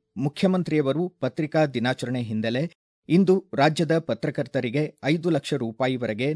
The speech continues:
ನಗದು ರಹಿತ ಉಚಿತ ಆರೋಗ್ಯ ಸೇವೆ ಒದಗಿಸುವ ಮಾಧ್ಯಮ ಸಂಜೀವಿನಿ ಯೋಜನೆ ಹಾಗೂ ಗ್ರಾಮೀಣ ಪತ್ರಕರ್ತರಿಗೆ ಉಚಿತ ಬಸ್ ಪಾಸ್ ಸೌಲಭ್ಯ ಯೋಜನೆಗೆ ಚಾಲನೆ ನೀಡಲಿದ್ದಾರೆ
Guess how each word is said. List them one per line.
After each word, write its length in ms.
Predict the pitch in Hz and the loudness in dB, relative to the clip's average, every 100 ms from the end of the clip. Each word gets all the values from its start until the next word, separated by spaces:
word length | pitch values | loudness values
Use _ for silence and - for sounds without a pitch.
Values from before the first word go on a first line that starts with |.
| - | -4
ನಗದು 400 | 113 139 165 165 | -4 -2 -2 -2
ರಹಿತ 360 | 139 - 131 156 151 - _ | -4 -4 -4 -2 -2 -4 _
ಉಚಿತ 300 | - 151 165 | -4 -2 0
ಆರೋಗ್ಯ 500 | 165 110 120 139 156 | 2 2 0 0 -2
ಸೇವೆ 300 | 151 127 117 | -2 -2 -2
ಒದಗಿಸುವ 540 | 110 95 113 117 - 120 151 - _ _ | -4 -4 -6 -6 -4 -2 -2 -6 _ _
ಮಾಧ್ಯಮ 520 | 117 147 160 175 185 180 | 2 2 2 0 2 0
ಸಂಜೀವಿನಿ 600 | - 120 117 151 151 151 | 0 -4 0 0 0 -2
ಯೋಜನೆ 400 | 120 113 113 117 | -2 -4 -2 -4
ಹಾಗೂ 320 | 120 98 101 165 - _ _ | -4 -4 -2 -4 -4 _ _
ಗ್ರಾಮೀಣ 440 | 143 160 185 185 185 | 2 4 4 4 2
ಪತ್ರಕರ್ತರಿಗೆ 840 | 160 120 143 139 135 135 131 143 156 - | 0 -2 -2 -2 -2 0 0 -2 -4 -6
ಉಚಿತ 300 | 143 147 165 | -6 -4 0
ಬಸ್ 400 | 170 147 127 135 - - | 0 0 -4 -6 -12 -8
ಪಾಸ್ 300 | - 127 123 - - | -2 0 0 -8 -10
ಸೌಲಭ್ಯ 540 | 104 123 139 - 123 | -6 -4 -4 -4 -4
ಯೋಜನೆಗೆ 460 | 110 110 110 104 160 - _ - | -2 -2 -4 -2 -4 -6 _ -4
ಚಾಲನೆ 400 | 127 123 113 101 | 0 0 -2 -4
ನೀಡಲಿದ್ದಾರೆ 720 | 95 120 180 151 107 101 | -4 2 2 2 -2 -8